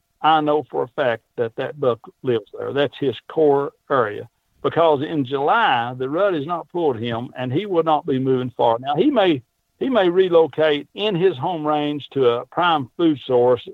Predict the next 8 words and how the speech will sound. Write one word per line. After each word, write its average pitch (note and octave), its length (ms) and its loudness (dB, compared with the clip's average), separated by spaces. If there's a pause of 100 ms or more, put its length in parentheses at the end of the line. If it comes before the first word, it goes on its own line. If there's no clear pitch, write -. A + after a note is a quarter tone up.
in A#2+ 280 -6 (100)
April D3 300 0
and B2+ 100 -4
May A#2 380 0 (1160)
and B2+ 360 -4 (260)
feed F#3+ 240 2
there D#3 260 6
b-, C#3 140 -6